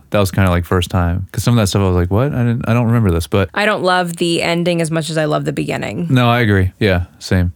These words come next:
Speaker 2: I love that they're aliens, though.
Speaker 1: Yeah, that's so cool.
Speaker 2: That's so cool to me.
Speaker 1: Yeah. This time, though, what really stuck,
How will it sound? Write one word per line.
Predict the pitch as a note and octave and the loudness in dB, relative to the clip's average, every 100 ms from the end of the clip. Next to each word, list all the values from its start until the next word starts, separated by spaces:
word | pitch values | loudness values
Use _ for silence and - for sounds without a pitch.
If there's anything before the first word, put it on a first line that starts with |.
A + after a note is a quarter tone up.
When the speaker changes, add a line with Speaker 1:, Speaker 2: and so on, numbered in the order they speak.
| _ | _
Speaker 2:
I | F#3+ | -2
love | F#3+ F3+ | 0 0
that | F3 D#3 | -2 0
they're | D#3+ D#3 | 0 0
aliens, | D#3 D3+ D3 D#3 | 0 0 -2 -4
though. | D3+ - E3 D#3+ - _ _ - | -6 -6 -6 -10 -14 _ _ -2
Speaker 1:
Yeah, | A2+ | 2
that's | G#2+ F#2+ | 2 2
so | - F#2 | 0 0
cool. | F#2 F2 - | 0 -2 0
Speaker 2:
That's | F#3 - | -2 -2
so | - F3 D#3 | -4 -4 -4
cool | - D3+ D3+ | -4 -6 -6
to | E3+ | -8
me. | C#3+ C#3 F3 | -8 -6 -4
Speaker 1:
Yeah. | A#2 G2 F2+ - - | 0 0 0 -4 -2
This | B2+ D#3 | 0 0
time, | E3+ E3 C3+ | 2 2 4
though, | A#2 A2+ G#2+ G#2+ _ _ _ | 4 4 4 0 _ _ _
what | - B2+ | 0 2
really | B2 C3+ | 4 4
stuck, | C3 - B2 | 2 0 -2